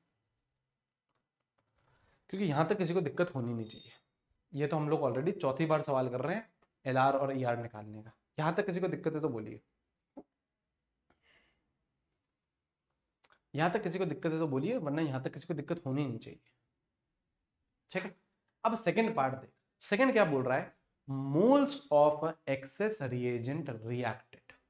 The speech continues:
moles of excess reagent reacted, मतलब हाइड्रोजन के कितने मोल्स रिएक्ट करें। यहां पे देखो, moles of excess reagent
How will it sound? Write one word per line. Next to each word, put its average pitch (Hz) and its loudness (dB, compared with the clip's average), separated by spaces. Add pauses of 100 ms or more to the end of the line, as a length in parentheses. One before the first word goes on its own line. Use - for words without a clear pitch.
(120)
moles 202 4
of 196 2
excess 190 -4
reagent 127 0
reacted, 113 -6
मतलब 151 -4
हाइड्रोजन 131 2
के 147 -2 (380)
कितने 196 2
मोल्स 156 0
रिएक्ट 123 0
करें। 110 -6
यहां 117 -4
पे 131 -6
देखो, 131 -6 (1080)
moles 233 8 (100)
of 147 8
excess - 0
reagent 127 2